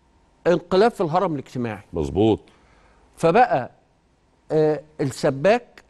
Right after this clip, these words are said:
Speaker 1: آه، راكب عربية و-،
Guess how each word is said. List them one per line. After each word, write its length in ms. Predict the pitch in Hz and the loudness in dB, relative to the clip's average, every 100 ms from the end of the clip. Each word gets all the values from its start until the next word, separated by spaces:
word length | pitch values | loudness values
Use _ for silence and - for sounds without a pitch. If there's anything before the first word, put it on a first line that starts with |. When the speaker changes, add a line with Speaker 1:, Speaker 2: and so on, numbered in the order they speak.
| _ _ _ _ _ - | _ _ _ _ _ -12
Speaker 1:
آه، 440 | 135 147 151 - _ - | -2 0 -2 -4 _ -6
راكب 360 | 151 202 214 170 | 0 0 0 0
عربية 720 | 135 151 147 196 226 254 262 - _ | 2 0 -2 -2 0 0 -2 -6 _
و-، 500 | 165 175 185 185 185 | -4 0 2 2 2